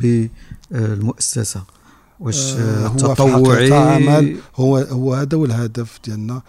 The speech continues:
Speaker 2: أننا اخترنا في هذه الشبكة ديال المراسلين، آه، رجال عندهم هذا الحس الاجتماعي وعندهم الرغبة بأنهم يساعدوا في هذا الباب هذا بطريقة تطوعية، وحنا كنتعاونوا معهم،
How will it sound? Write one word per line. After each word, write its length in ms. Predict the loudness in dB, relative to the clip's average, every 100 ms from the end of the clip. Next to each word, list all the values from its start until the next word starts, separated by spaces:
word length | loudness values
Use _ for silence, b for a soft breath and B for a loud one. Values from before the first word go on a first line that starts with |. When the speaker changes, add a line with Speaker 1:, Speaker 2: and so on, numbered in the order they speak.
| b -8
Speaker 2:
أننا 240 | -4 -4
اخترنا 540 | -6 -4 -2 0 0 -2 b b _
في 140 | -12
هذه 60 | -8
الشبكة 520 | -6 -6 -6 -8 -10
ديال 180 | -8 -8
المراسلين، 760 | -8 -8 -8 -8 -8 -6 -6 -8 b b -12
آه، 180 | -8 -6
رجال 540 | -4 -2 -2 -4 -8 -12 b -6
عندهم 240 | -2 -2
هذا 100 | -2
الحس 260 | -4 -4 -4
الاجتماعي 680 | -2 -4 -4 -4 -6 -8 -10 b b b -6
وعندهم 560 | -4 -2 -2 -4 -6
الرغبة 400 | -6 -6 -6 -6
بأنهم 480 | -6 -6 -6 -6 -6
يساعدوا 560 | -6 -4 -4 -6 -10 -14 b b b
في 120 | -14
هذا 120 | -12 -10
الباب 280 | -10 -10
هذا 400 | -10 -12 -10 -12 -14 b -14
بطريقة 480 | -8 -8 -8 -8
تطوعية، 920 | -8 -10 -8 -6 -4 -4 -8 -10 -10 -12 b b b _
وحنا 1200 | -14 -10 -8 -6 -6 -8 -10 -10 -12 -14 -14 -16 -12
كنتعاونوا 520 | -10 -10 -10 -8 -8
معهم، 480 | -8 -10 -8 -6 -8